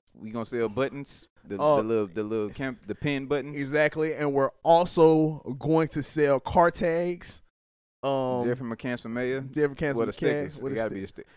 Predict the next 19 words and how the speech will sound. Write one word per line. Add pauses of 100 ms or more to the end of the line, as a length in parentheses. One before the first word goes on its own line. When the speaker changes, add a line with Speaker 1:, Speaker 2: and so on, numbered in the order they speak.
(100)
Speaker 1:
I
Speaker 2:
Oh.
Speaker 1:
gotta
put
my
tag
on
my
car. (200)
Speaker 2:
Well,
oh
yeah,
and
we're
also
gonna
get
the,
uh,